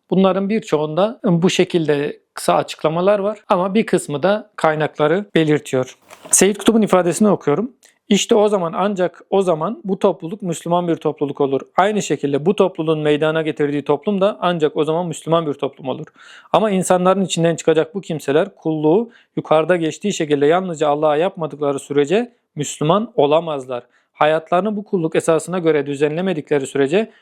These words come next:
kurdukları toplum da Müslüman bir toplum olamaz. Çünkü hem İslam'ın hem de Müslüman toplumun temelini oluşturan ilk esas, yani La ilahe illallah Muhammedur Resulullah şehadeti her iki yarısıyla birlikte gerçekleşmemiş olur."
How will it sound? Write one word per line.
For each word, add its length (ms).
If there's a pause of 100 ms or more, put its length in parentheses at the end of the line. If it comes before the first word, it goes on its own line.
(160)
kurdukları 540
toplum 340
da 80
Müslüman 440
bir 80
toplum 360
olamaz. 480 (320)
Çünkü 260
hem 200
İslam'ın 640 (140)
hem 240
de 60
Müslüman 420
toplumun 380
temelini 360
oluşturan 460
ilk 220
esas, 380 (340)
yani 320
La 200
ilahe 360
illallah 640
Muhammedur 600
Resulullah 540 (360)
şehadeti 720 (240)
her 240
iki 260
yarısıyla 540
birlikte 380
gerçekleşmemiş 800
olur." 280